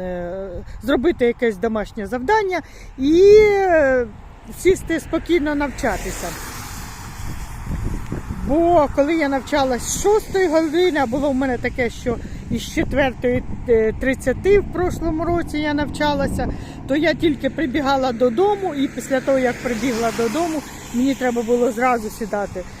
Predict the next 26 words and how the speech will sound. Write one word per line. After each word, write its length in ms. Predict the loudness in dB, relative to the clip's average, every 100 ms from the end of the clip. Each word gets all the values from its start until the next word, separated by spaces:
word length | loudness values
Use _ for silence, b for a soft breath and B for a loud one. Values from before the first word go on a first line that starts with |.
| B B -4
е, 440 | -2 0 0 -2 -4
вивчати 460 | -6 0 -2 0
англійську, 760 | -2 2 6 6 6 0 -2 -2 B B B -4
а 240 | 0 2
я 200 | 2 0
не 80 | 0
вспівала 560 | -4 -4 -2 -2 -2
ні 140 | -2 -4
поїсти, 580 | -2 2 2 2 -6 -6 B B -4
е, 420 | 2 4 4 4 0 -10 -14 -4
приготувати, 760 | 0 2 2 2 2 2 2 2
ні 120 | 2
поїсти, 720 | 2 0 6 4 4 -4 -6 B B B
тому 260 | 2 2 0
що 340 | 2 4 4 4
кожного 460 | 2 2 2 2
дня 240 | 2 0 0
я 140 | 0
беру 280 | -2 -2 -2 -4
на 340 | -4 -4 -2
ланчбокс 640 | -2 -2 -4 -4 -4 -4 -8 -10
собі 220 | -6 -4
на 180 | -4 -2
роботу, 520 | -2 -4 -6 -6 -8 -4
його 160 | -4
теж 260 | -2 -2 -4